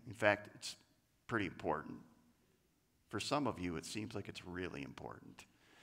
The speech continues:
But I won't go into that. But, you know, there are a, there are a number of eating disorders, right? That goes into a whole body image thing, which is tied into all of this. But using food, uh, as a way to control, uh, you know, to cope or control your world,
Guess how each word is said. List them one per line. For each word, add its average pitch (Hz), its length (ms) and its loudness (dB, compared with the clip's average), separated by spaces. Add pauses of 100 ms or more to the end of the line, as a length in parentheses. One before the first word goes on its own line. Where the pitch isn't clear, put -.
(420)
But - 200 0
I - 60 -2
won't - 200 -4
go - 140 -4
into - 180 -6
that. 50 280 -4 (400)
But, - 240 10
you 269 120 4
know, 208 180 12
there 220 160 12
are 190 380 12
a, 165 140 12 (180)
there 190 140 12
are 156 60 12
a 135 40 12
number 135 280 12
of 165 120 10
eating 208 340 6
disorders, 101 680 4
right? 110 320 10 (680)
That 135 180 12
goes 127 240 10
into 120 200 8
a 113 60 8
whole 120 160 8
body 127 500 12
image 135 340 6
thing, 160 360 4
which 123 220 4
is 117 120 0
tied 120 320 10
into 117 240 4
all 113 200 10
of 113 100 4
this. 135 300 4 (340)
But 185 220 8
using 240 500 8
food, 170 600 12
uh, 135 260 10
as 135 160 8
a 131 40 8
way 131 280 12
to 139 80 8
control, 139 840 8
uh, 135 160 6
you 135 80 6
know, 113 160 6
to 107 60 0
cope 156 420 8
or 120 80 6
control 131 640 4
your 127 160 4
world, 123 520 6